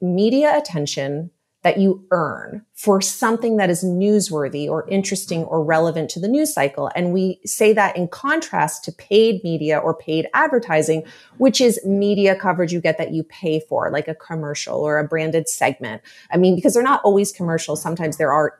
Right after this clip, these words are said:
they are intertwined into the broadcast or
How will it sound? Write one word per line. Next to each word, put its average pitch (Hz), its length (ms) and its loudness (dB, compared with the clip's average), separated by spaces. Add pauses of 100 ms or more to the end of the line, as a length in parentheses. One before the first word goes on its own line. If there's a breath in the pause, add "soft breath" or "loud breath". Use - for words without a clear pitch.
they 165 160 4
are 156 160 4
intertwined 196 840 -2
into 160 480 -4
the 143 460 -2 (420 soft breath)
broadcast 151 880 0
or - 400 -4